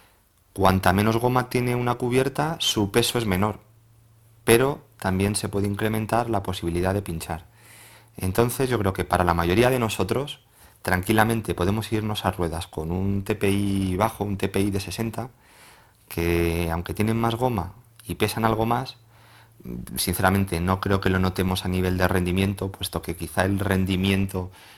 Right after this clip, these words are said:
no sea la mayor de nuestras preocupaciones. Nuestra mayor preocupación quizás sea salir a hacer deporte y pasarlo bien con la gente con la que salgamos, con nuestros amigos, con nuestros compañeros de club. Y, y ya os digo que además, eh, el llevar un T P I bajo, con una cubierta con bastante goma,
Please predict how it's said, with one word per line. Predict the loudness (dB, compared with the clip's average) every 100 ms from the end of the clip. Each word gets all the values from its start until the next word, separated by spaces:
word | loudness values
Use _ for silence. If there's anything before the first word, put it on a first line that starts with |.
| -6
no | 0 2
sea | 6
la | 6
mayor | 6 4 4
de | 4
nuestras | 0 -2 -2
preocupaciones. | -4 -4 -10 -6 -4 -4
Nuestra | -6 -6 -4
mayor | -2 -2
preocupación | -2 -2 -4 -4
quizás | -8 -6 -6
sea | -2 -2 -2 -4 -16 -20 -16 -2
salir | 2 4 4 4
a |
hacer | 2 2
deporte | 2 4 2 2
y | 0
pasarlo | 0 0 2
bien | 2 2
con | 0 -2
la | -2
gente | -4 -4 -2
con |
la | -2
que | -2
salgamos, | -4 -4 -4 -6
con | -8
nuestros | -8 -8 -6
amigos, | -4 -6
con | -6 -10
nuestros | -10 -10
compañeros | -10 -8 -4 -2
de | -2
club. | -2 -4 -4 -12 _ -20 -20 -20 -20 -20 -20 -16
Y, | -10 -8 -8 -10 -18 -10
y | -2
ya | 0
os | 2
digo | 0 -2 -4
que | -4
además, | -2 -2 -2 -2 -6
eh, | -8 -10 -8
el | -6 -4
llevar | 0 0
un | 0
T | -2
P | 0 2
I | 2 0
bajo, | 2 0 0 -4
con | -4 -10 -10 -8
una | -6
cubierta | -2 2 2 2
con | 0 0
bastante | -2 -2 -2 0
goma, | 0 0 -2